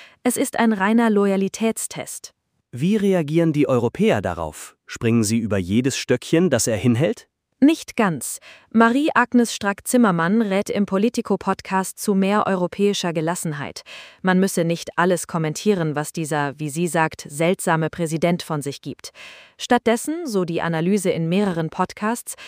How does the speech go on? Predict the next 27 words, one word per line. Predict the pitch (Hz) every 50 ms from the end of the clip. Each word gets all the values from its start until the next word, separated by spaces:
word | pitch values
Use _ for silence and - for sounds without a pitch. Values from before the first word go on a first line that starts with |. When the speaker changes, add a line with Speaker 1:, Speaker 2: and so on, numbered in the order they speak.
| - - -
Speaker 1:
versuchen | - - 254 240 233 294 294 - 311
die | 269 254 - -
Europäer | 226 220 214 208 - - 214 220 220 214
mit | 208 196 - -
Fakten | - - - 240 - - - - 147
zu | - - 165
überzeugen. | - 151 156 147 - - 170 147 143 139 131 120 127 - - - - - - _ _
Im | - 208 202 190
Tagesanbruch | - 202 240 269 262 254 - - 180 185 175 185 208 220 - -
wird | 214 214 - -
berichtet, | 214 208 214 226 - - 269 269 - - - -
dass | 220 202 -
Deutschland | - 196 208 240 - - 247 233 233 -
Verteidigungsausgaben | - 202 190 - - 196 226 240 226 208 190 185 - - - 180 185 - - 196 180 180 185 202 196 - - - - -
von | - - 220 214
fast | - - 226 233 - - - -
einhundertfünfundzwanzig | 208 233 269 269 262 269 254 240 226 - - 254 262 - 233 208 - - - 185 202 202 208 190 -
Milliarden | 190 180 170 165 160 165 180 - 180
Euro | 175 - 180 196 196 175 156
meldet. | 147 143 139 131 - 101 - - - - - - - - - _
Das | 160 160 -
ist | 170 160 -
ein | 165 160 160
Anstieg | - - 202 220 - - - 170 - -
von | - 160 151 147
fünfundzwanzig | - - 214 208 - 175 156 - 175 165 160 - 156 -
Prozent. | - 156 156 - - 214 180 147 - -